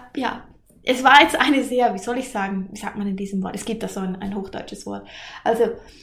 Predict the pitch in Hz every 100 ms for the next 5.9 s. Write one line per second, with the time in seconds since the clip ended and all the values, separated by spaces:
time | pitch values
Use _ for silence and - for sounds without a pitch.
0 | _ _ - - 247 247 247 269 262 220
1 | 262 269 262 247 240 240 214 214 226 226
2 | 208 208 208 190 214 214 202 202 - 208
3 | 208 226 196 240 220 196 226 226 214 202
4 | 202 - - - 202 190 190 - 196 -
5 | 262 277 - 190 220 233 - - _